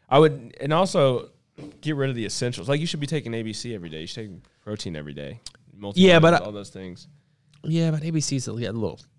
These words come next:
Speaker 2: little more than the essential, right?
Speaker 1: Uh, I guess so.
Speaker 2: For us, it's essential, but, like,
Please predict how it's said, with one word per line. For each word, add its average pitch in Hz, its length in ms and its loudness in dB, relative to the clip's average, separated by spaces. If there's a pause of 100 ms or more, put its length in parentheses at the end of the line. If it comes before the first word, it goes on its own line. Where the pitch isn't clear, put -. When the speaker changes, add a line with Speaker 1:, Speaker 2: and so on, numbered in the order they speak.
(260)
Speaker 2:
little 190 220 4
more 123 200 4
than 98 300 -6
the 90 140 -12
essential, - 600 -6
right? 101 260 -8 (920)
Speaker 1:
Uh, 220 120 -2
I 170 140 2
guess 107 160 -2
so. 78 200 -6 (840)
Speaker 2:
For 175 180 -4
us, 180 240 4
it's 120 140 -8
essential, 110 580 -12 (160)
but, 127 220 -6
like, 104 240 -2